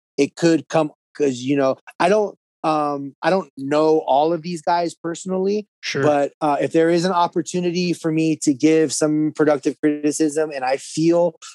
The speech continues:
Speaker 1: like I'm doing it tastefully, um, you know, I would never do it di-, distastefully. Then I do. But again, I really try to hold back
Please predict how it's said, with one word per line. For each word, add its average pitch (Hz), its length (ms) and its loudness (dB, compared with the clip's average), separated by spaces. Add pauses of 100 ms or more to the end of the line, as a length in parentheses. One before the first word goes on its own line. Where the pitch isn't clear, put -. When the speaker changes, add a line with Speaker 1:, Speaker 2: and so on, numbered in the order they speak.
Speaker 1:
like 135 240 2
I'm 135 160 -2
doing 151 320 0
it 151 200 0 (280)
tastefully, 170 600 0 (320)
um, 127 260 -2
you 127 80 -2
know, 127 80 0
I 120 80 0
would 123 160 -4
never 127 240 -4
do 117 180 -4
it 101 180 -4
di-, - 120 0 (220)
distastefully. 127 840 2 (160)
Then 151 120 4
I 147 120 4
do. 147 260 4
But 143 160 2
again, 160 420 0 (140)
I 143 80 0
really 170 360 2
try 165 220 0
to 151 80 -4
hold 147 240 -4
back 139 200 -6